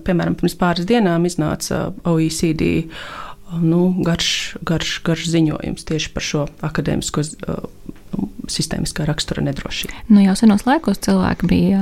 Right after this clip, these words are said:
Speaker 2: uh, secinājuši, ka nekas nav patstāvīgāks par pārmaiņām. Vai tiešām šobrīd ir kas savādāk?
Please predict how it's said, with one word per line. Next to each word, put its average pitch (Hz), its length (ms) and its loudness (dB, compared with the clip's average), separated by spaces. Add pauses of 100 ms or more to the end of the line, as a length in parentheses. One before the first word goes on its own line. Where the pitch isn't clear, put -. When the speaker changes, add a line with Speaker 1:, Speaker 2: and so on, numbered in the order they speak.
(140)
Speaker 2:
uh, - 20 4
secinājuši, 175 800 2
ka 175 80 4
nekas 180 300 -2
nav 170 180 2
patstāvīgāks 185 640 2
par 190 160 0
pārmaiņām. 190 720 6 (300)
Vai - 100 2
tiešām 233 320 6
šobrīd 208 320 4
ir - 80 -2
kas - 160 -2
savādāk? 214 640 2